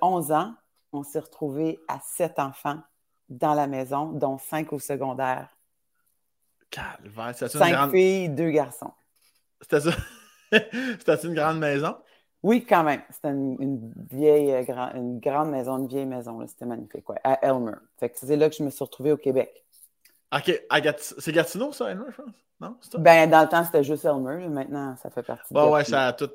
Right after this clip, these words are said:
Speaker 2: euh,
Speaker 1: Ouais.
Speaker 2: fu-, fu-, fu-, euh, fusionné du Christ.
Speaker 1: Ouais, c'est ça.
Speaker 2: Puis, euh, puis tu t'entends-tu bien avec, mon Dieu, c'est tout qu'il y a de la marmaille, ça, là, c'est, c'est quasiment une mini-équipe de hockey présente dans la maison.
Speaker 1: Hey, c'est quelque chose, là.
Speaker 2: La
Speaker 1: Puis
Speaker 2: dynamique,
Speaker 1: cinq
Speaker 2: est-tu
Speaker 1: filles, là,
Speaker 2: bonne ?
Speaker 1: les deux gars.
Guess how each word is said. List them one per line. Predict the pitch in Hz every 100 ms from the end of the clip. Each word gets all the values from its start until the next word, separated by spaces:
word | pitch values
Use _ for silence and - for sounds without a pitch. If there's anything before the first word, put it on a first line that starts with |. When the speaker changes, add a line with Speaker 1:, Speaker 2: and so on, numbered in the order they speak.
| 131
Speaker 2:
euh, | 123 120 117 - _ - 120
Speaker 1:
Ouais. | 127 -
Speaker 2:
fu-, | - 139 127
fu-, | - 120
fu-, | - 131 135
euh, | 135
fusionné | 123 - 151 143 139 143
du | 127
Christ. | - 143
Speaker 1:
Ouais, | 135 - - -
c'est | - 143
ça. | - 143
Speaker 2:
Puis, | 151
euh, | 139 131 -
puis | 160
tu | -
t'entends-tu | 185 170 165 151
bien | 160 190 165
avec, | 151 147
mon | 160 156
Dieu, | 185
c'est | 170 131
tout | 185
qu'il |
y | 175
a |
de | 147
la | 143
marmaille, | 131 147 208 262
ça, | 185
là, | 202
c'est, | - 165 143
c'est | 156
quasiment | 156 147 175
une | 165
mini-équipe | 165 175 165 190 165
de |
hockey | 156 139 180 185 156
présente | 143 143 156 165
dans | 139
la | 135
maison. | 135 131 175 - _ -
Speaker 1:
Hey, | 156
c'est | - 135
quelque | 127 -
chose, | 160 185 160 127
là. | 127 123 _ -
Speaker 2:
La | 151
Speaker 1:
Puis | 143
Speaker 2:
dynamique, | 160 156 -
Speaker 1:
cinq | 185
Speaker 2:
est-tu | 180
Speaker 1:
filles, | 214
là, | 170
Speaker 2:
bonne ? | 156
Speaker 1:
les | 147
deux | 143 151
gars. | 131 165 151